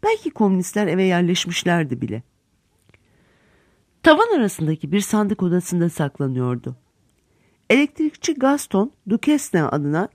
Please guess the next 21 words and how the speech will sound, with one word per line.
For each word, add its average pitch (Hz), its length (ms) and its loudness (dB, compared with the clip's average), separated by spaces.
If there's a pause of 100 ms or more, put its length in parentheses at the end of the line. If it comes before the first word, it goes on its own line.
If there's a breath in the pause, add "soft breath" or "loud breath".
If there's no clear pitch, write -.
kimlik 254 280 0
kağıdı 180 280 0
da 147 80 0
çıkarmıştı. 120 720 -6 (880)
Ama 339 240 2
bir 349 120 10
tek 196 260 0
şeyi, 156 420 -2 (140)
ölümü 160 360 0
düşünüyordu. 127 720 -6 (880 soft breath)
Ayaklanmanın 339 680 0
ilk 381 140 -8
günlerinde 151 420 0
yine 196 260 0
umutluydu. 185 600 -2 (460)
Nasıl 339 240 -2
olsa 170 240 0
Almanların 175 580 -2
bir 208 100 2
sürü 139 360 -8
tankı, 143 500 -6